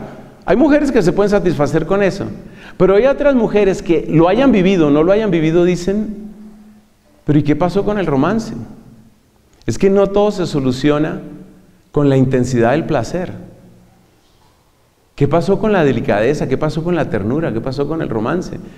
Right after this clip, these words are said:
Miren, después de treinta años de oír mujeres casadas, lo que más extrañan las mujeres casadas es la ternura, la delicadeza, el cuidado, el romance.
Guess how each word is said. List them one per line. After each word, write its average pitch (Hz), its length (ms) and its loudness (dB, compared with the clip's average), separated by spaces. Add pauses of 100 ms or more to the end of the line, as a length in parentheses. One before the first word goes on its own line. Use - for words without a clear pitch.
(540)
Miren, 233 240 2
después 196 320 2
de 254 120 2
treinta 254 420 0
años 254 240 0
de 196 80 2
oír 185 180 2
mujeres 214 400 0
casadas, 165 640 0 (440)
lo 202 200 4
que 202 140 4
más 254 340 0
extrañan 226 560 -2
las 180 140 0
mujeres 170 400 0
casadas 156 580 -2 (400)
es 143 140 2
la 160 160 2
ternura, 143 520 2 (360)
la 147 160 2
delicadeza, 143 760 0 (280)
el 139 160 0
cuidado, 127 500 0 (240)
el 123 140 -2
romance. 117 480 -2